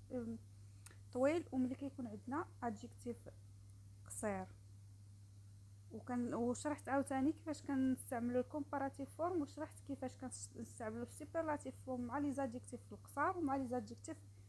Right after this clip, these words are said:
الطوال. كنتمنى انكم تكونوا استفدتوا، ولا عجبكم هاد الجرامر mistakes نكملوا فيها. انا غنكون غندير واحد السلسله فيها جرامر mistakes باش الناس اللي كدير اغلاط في،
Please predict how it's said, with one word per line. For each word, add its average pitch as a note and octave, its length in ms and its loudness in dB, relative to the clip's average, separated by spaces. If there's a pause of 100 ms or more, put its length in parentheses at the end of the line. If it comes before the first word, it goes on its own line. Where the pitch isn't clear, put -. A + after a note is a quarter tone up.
(280)
الطوال. G#3+ 480 2 (3000)
كنتمنى C#4+ 420 10
انكم C4+ 360 8
تكونوا B3+ 280 -2
استفدتوا، - 560 -4 (1120)
ولا B3+ 380 8
عجبكم B3 500 6
هاد C#4 180 10
الجرامر B3+ 480 8
mistakes C#4 540 2
نكملوا B3+ 400 6
فيها. C#4 440 6 (120)
انا B3 300 4
غنكون A#3+ 480 0
غندير A#3 360 2
واحد A#3 180 -2
السلسله B3+ 500 -2
فيها B3+ 220 0
جرامر A3 340 2
mistakes A3+ 540 -4
باش - 240 -4
الناس B3+ 340 2
اللي A#3+ 380 0
كدير A#3+ 440 -4
اغلاط A#3 380 0
في، A#3 240 -4